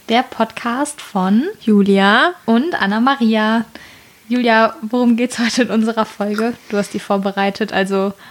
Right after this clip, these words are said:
Speaker 1: musst du jetzt, äh, übernehmen, worum's hier heute geht.
Speaker 2: Ich muss moderieren. Also, heute geht es um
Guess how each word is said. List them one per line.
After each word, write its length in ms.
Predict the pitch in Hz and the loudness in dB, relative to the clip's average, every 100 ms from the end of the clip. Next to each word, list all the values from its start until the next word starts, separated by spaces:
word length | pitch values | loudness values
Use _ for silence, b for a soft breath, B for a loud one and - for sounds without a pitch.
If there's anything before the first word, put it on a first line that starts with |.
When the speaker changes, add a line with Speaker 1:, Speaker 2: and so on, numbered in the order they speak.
| B 226 | B -2
Speaker 1:
musst 260 | 226 - | -2 2
du 80 | 254 | 2
jetzt, 500 | 269 254 247 - - - | 4 4 0 -6 -4 0
äh, 340 | 226 226 - | 4 2 2
übernehmen, 760 | 220 226 220 262 269 262 254 220 | 2 4 4 4 4 4 2 0
worum's 380 | 220 220 220 - | 0 0 0 -2
hier 100 | 202 | -4
heute 300 | 190 - 190 | -4 -4 -6
geht. 320 | 208 190 190 | -4 -2 -2
Speaker 2:
Ich 140 | 214 | -4
muss 160 | 226 214 | -6 -6
moderieren. 720 | 220 208 202 202 190 180 185 - B B B B B B - | -4 -4 -4 -4 -4 -4 -6 -8 B B B B B B -2
Also, 480 | 196 190 180 180 190 _ B B - | -2 0 -2 -2 -6 _ B B -2
heute 300 | 220 240 277 | 0 0 -2
geht 240 | 247 240 240 | 0 0 0
es 320 | 226 - - | -8 -12 -4
um 600 | 208 208 196 190 190 180 | 0 0 0 0 -2 -4